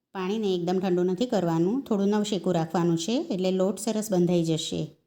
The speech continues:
હવે અહીંયા હું પાણી નાખી અને સરસ લોટ બાંધી લઈશ અને લોટને થોડો સોફ્ટ જ રાખવાનો છે કારણ કે સોજી છે તો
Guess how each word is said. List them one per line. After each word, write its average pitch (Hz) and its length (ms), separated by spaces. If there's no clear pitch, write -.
હવે 208 180
અહીંયા 175 340
હું 185 180
પાણી 180 280
નાખી 180 340
અને 180 220
સરસ 185 380
લોટ 190 260
બાંધી 196 240
લઈશ 190 500
અને 185 200
લોટને 202 460
થોડો 196 260
સોફ્ટ 190 340
જ 190 100
રાખવાનો 165 440
છે 214 240
કારણ 175 300
કે 170 140
સોજી 170 360
છે 214 320
તો 185 480